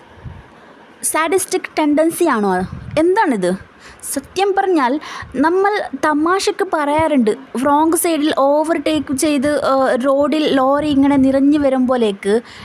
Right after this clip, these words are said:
"എടാ, ഫുൾ ടാക്സ് അടിച്ച് വൺ-, ഏഹ്, വണ്ടി വ-, ടാക്സ് അടിച്ച വണ്ടി വരുന്നുണ്ട്, ഒന്ന് മാറി നിൽക്കാം" എന്ന് പറഞ്ഞ് തമാശക്ക് പറയാറുണ്ട്. അപ്പോൾ സത്യം പറഞ്ഞു കഴിഞ്ഞാൽ എത്ര പാവപ്പെട്ടവരാണെങ്കിൽ പോലും, പണം കൊണ്ടല്ല ഉദ്ദേശിക്കുന്നത്,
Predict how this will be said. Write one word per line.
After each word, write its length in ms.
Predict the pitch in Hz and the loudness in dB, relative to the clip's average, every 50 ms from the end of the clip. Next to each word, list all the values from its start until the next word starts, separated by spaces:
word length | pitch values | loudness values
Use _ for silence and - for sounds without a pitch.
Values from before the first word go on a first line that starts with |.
| - - | -6 -4
"എടാ, 260 | 254 269 311 330 311 311 - - - - - - | -2 0 0 0 0 -2 -6 -14 -20 -18 -16 -8
ഫുൾ 320 | - 311 320 330 339 339 339 | -4 -2 0 0 0 0 0
ടാക്സ് 420 | 269 311 302 302 294 294 - - | 0 0 0 0 -2 -4 -4 -4
അടിച്ച് 300 | 330 277 285 - - 302 | -4 -4 -4 -4 -2 0
വൺ-, 280 | 294 277 269 262 - 262 | 0 0 0 0 0 2
ഏഹ്, 260 | 277 277 269 269 262 | 2 4 4 4 2
വണ്ടി 360 | 254 269 262 254 254 240 285 | 2 2 2 2 2 2 2
വ-, 340 | 269 269 - 247 247 233 - - - - - - - | 2 2 0 2 0 0 -2 -4 -10 -18 -10 -4 -2
ടാക്സ് 280 | 262 269 277 - - | -2 -2 -2 -2 -2
അടിച്ച 240 | 349 285 302 - 320 | -2 -2 -2 -2 -2
വണ്ടി 320 | 302 285 254 254 262 277 302 | 0 0 2 2 2 2 2
വരുന്നുണ്ട്, 400 | 302 285 277 262 247 240 233 294 - - | 2 2 2 2 0 2 0 0 0 0
ഒന്ന് 220 | 302 294 311 330 | 0 0 2 2
മാറി 260 | 277 269 262 277 302 | 2 2 2 2 2
നിൽക്കാം" 460 | 285 269 254 226 226 214 180 180 190 - - - - - - | 2 0 0 0 0 -2 -2 -2 -6 -10 -16 -20 -20 -10 -2
എന്ന് 160 | 226 233 262 262 262 | 0 2 2 2 0
പറഞ്ഞ് 300 | 262 233 233 240 262 269 - - | -2 -2 0 2 0 0 0 -2
തമാശക്ക് 460 | 247 240 254 285 302 - 320 277 302 262 | -2 0 0 0 -2 -2 -2 -4 -2 -2
പറയാറുണ്ട്. 800 | 262 226 220 220 233 233 220 196 180 160 147 - - - - - - - - - - - - - - - - - - - - - - - - - - - - 294 | -2 0 0 0 0 0 0 -2 -4 -6 -8 -10 -12 -16 -18 -18 -18 -18 -18 -20 -20 -20 -20 -20 -14 -12 -12 -12 -12 -16 -20 -20 -20 -20 -20 -20 -20 -8 -6 -6
അപ്പോൾ 300 | 330 320 381 392 392 - - - - - - - - | -4 0 0 0 0 0 -2 -10 -18 -16 -12 -4 -4
സത്യം 420 | 339 330 330 - - 370 403 392 392 | -2 -4 -4 -4 -4 -4 -2 0 0
പറഞ്ഞു 220 | 370 359 370 370 | 0 0 2 2
കഴിഞ്ഞാൽ 420 | 370 339 294 254 247 226 240 262 269 - - - - - - | 2 2 2 2 2 2 0 0 -2 -4 -12 -20 -10 -6 -6
എത്ര 240 | 320 - - 415 415 415 - - | -6 -2 -2 -2 -2 -2 -2 -2
പാവപ്പെട്ടവരാണെങ്കിൽ 1300 | 330 320 320 339 359 370 - 370 370 - - - 381 349 370 349 311 294 294 294 311 311 311 330 339 | 0 2 2 2 2 2 0 -2 -2 -2 -2 -2 0 0 2 2 2 0 0 2 2 2 4 2 2
പോലും, 720 | 294 302 285 262 240 226 220 226 - - - - - - - | 0 2 2 0 2 2 0 -2 -4 -8 -14 -12 -8 -4 -2
പണം 280 | 233 220 220 247 262 285 | 0 0 2 2 2 2
കൊണ്ടല്ല 340 | 330 320 320 339 339 339 | 2 2 2 2 2 2
ഉദ്ദേശിക്കുന്നത്, 720 | 311 262 226 233 240 - 247 226 226 208 196 196 226 302 | 2 2 2 2 0 0 0 -2 0 2 2 4 2 2